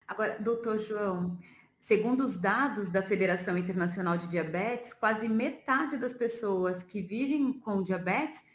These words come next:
não tem ideia de que tem a doença. Quais as consequências dessa doença sem tratamento?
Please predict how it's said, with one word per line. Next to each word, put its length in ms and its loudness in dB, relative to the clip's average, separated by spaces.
não 180 4
tem 260 4
ideia 600 0
de 140 -10
que 100 -14
tem 200 -6
a 40 -2
doença. 640 0
Quais 200 2
as 100 -2
consequências 800 -2
dessa 260 -4
doença 500 -2
sem 340 0
tratamento? 800 -4